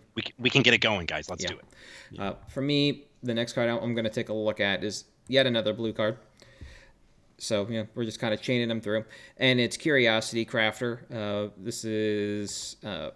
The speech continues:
Speaker 2: probably one of the best performing picks that I've had, uh, all year. And this is kinda why it's on the list, because,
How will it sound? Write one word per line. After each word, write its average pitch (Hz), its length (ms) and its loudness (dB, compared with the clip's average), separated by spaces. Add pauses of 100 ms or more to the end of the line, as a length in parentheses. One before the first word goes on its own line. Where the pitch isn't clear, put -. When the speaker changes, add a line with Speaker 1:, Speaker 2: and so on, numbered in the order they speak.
(340)
Speaker 2:
probably 113 460 0
one 110 240 2
of 107 180 2
the 107 200 -2
best 113 260 0
performing 110 800 0 (100)
picks - 440 -2
that 110 160 2
I've 101 140 2
had, 101 460 0 (200)
uh, 98 260 -6
all 110 300 0
year. 110 460 -2
And 101 380 -4
this 107 180 -6
is 107 120 -10 (720)
kinda 160 200 4
why 147 160 4
it's 135 120 2
on 127 160 -2
the 101 60 -2
list, 107 340 0
because, 113 540 -6